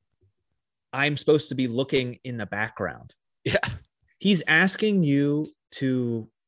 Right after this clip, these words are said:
Speaker 1: do, there's a lot of interesting things that have nothing to do with necessarily what's going on. It's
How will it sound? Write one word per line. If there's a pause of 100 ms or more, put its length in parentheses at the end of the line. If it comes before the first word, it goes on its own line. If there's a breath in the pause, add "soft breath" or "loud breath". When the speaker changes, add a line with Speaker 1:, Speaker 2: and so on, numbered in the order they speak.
(240)
Speaker 1:
do,
there's (120)
a
lot
of (220)
interesting
things
that
have
nothing
to
do
with
necessarily
what's
going
on.
It's